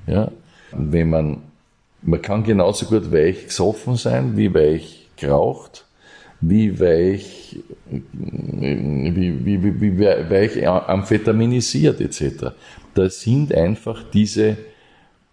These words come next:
diese Schäden, diese wirklich morphologischen Schäden so groß, dass sie da halt verschiedene hm, Areale im Hirn nicht mehr erfangen,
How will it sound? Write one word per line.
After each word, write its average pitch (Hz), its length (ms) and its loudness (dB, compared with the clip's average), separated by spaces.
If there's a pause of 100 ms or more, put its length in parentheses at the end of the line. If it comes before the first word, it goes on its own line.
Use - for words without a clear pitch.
(220)
diese 101 240 2
Schäden, 101 760 0
diese 95 360 0
wirklich 123 400 0
morphologischen 101 800 0
Schäden 170 360 2
so 110 180 0
groß, 90 440 0
dass 104 180 -2
sie 101 120 -6
da 104 180 -2
halt 104 120 -4
verschiedene 104 720 -2 (600)
hm, 98 400 2
Areale 87 480 2
im 107 120 2
Hirn 107 260 2
nicht 110 260 -8
mehr 110 120 0
erfangen, 110 640 -6